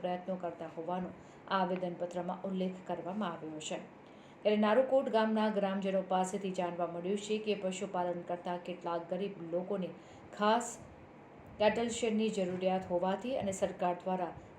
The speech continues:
કેટલ શેડની સહાય મળે છે, છતાં આવા હવનમાં હાડકાં નાખનારા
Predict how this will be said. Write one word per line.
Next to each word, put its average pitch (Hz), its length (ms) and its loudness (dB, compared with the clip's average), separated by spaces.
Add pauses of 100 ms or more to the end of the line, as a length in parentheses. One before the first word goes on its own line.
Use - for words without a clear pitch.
કેટલ 226 400 6
શેડની 220 280 2 (100)
સહાય 175 340 0
મળે 180 180 0
છે, 214 160 -4
છતાં 190 460 -2
આવા 175 340 -2
હવનમાં 185 640 0
હાડકાં 185 520 -2
નાખનારા 170 580 -6